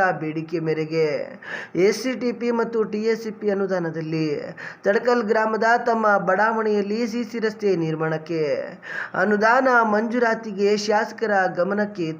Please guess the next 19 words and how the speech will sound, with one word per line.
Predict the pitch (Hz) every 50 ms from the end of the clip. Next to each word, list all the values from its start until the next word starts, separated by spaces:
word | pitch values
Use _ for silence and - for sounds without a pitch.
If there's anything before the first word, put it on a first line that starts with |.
| -
ತಂದರು. | 196 190 180 156 156 147 143 143 143 143 - - - - - - - - - - - _ - - - - - - _ _ _ _ _ _ _ _ _ - _ _ - _ _ - - - - - - - - -
ನಂತರ | 151 165 160 185 190 208 214 220
ಉಟುಕ್ನೂರು | 220 214 233 202 233 233 233 226 226 214
ಗ್ರಾಮದಲ್ಲಿ | 190 202 208 208 208 208 202 202 208 226 220 220
ಎರಡ್ | 220 214 214
ಸಾವಿರದ | 226 214 208 190 185 190
ಇಪ್ಪತ್ನಾಲ್ಕು | - - 196 190 196 175 190 190 202 202 202 208 214
ಇಪ್ಪತ್ತೈದನೇ | 208 208 - 208 202 202 202 208 208 214 202 196 180 165
ಸಾಲಿನ | - - 160 156 151 156 156 156 160 156 151 - - - 143 170 - - - - - - -
ಕೆ | 202 226 247 240 233
ಕೆ | 254 254 254
ಆರ್ | 240 233 214
ಡಿ | 233 226 202
ಬಿ | 226 233 240 226
ಮೈಕ್ರೋ | 220 226 226 226 240 233 226 214 208
ಯೋಜನೆಯಡಿಯಲ್ಲಿ | 208 208 202 208 196 196 180 196 196 185 190 214 226 233
ಉಟುಕ್ನೂರು | 233 233 247 - 214 220 214 202 196 190 170 160
ಗ್ರಾಮದ | 160 156 156 156 156 151 165 160 156 156 147 131 131 - - - - - - - -
ಸರ್ಕಾರಿ | 208 233 254 247 - 269 254 247 247